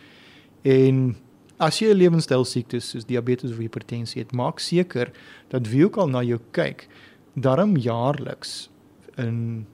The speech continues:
urine doopstokkie toets gaan doen om te sif vir proteïene in jou urine, bloed in jou urine, en op 'n gereelde basis, minstens elke twee tot drie jaar, bloed gaan trek om seker te maak jou nierfunksie is nog goed.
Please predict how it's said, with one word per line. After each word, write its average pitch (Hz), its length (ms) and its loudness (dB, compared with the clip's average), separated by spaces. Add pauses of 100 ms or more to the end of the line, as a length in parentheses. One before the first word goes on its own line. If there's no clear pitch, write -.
(120)
urine 135 400 4
doopstokkie 135 500 2
toets - 220 -6
gaan 160 200 -4
doen 151 200 -4
om 117 180 -8
te 120 100 -10
sif - 280 -2
vir - 220 -12 (300)
proteïene 170 520 4
in 165 80 0
jou 165 140 0
urine, 156 560 -2 (320)
bloed 139 220 -2
in 165 80 -2
jou 160 140 -2
urine, 160 360 -6 (720)
en 131 480 0 (500)
op 143 160 0
'n 160 60 2
gereelde 190 440 0
basis, - 680 -2 (480)
minstens 135 520 2
elke 123 320 -8
twee 127 220 0
tot 120 160 -2
drie 117 160 -8
jaar, 117 320 -12 (440)
bloed 139 260 2
gaan 123 180 -2
trek 117 280 -6
om 117 160 -10
seker 135 280 0
te 127 100 -6
maak 117 220 -6
jou 117 140 -6
nierfunksie 117 580 -8
is 120 160 -12
nog - 140 -12
goed. - 320 -18